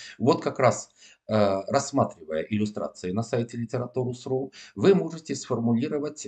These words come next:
э, те свои пожелания, которые, э, затем изложите в рамках одиннадцатого формата. Дальше. Э, конечно же, напоминаю,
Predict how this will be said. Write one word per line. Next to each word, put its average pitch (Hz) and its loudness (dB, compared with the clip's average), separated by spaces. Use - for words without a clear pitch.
э, 104 0
те 127 -2
свои 98 -8
пожелания, 92 -8
которые, 196 0
э, 107 2
затем 123 -2
изложите 120 -4
в 87 -2
рамках 104 -2
одиннадцатого 82 -8
формата. - -20
Дальше. - -2
Э, 95 4
конечно 202 6
же, 139 -4
напоминаю, 131 0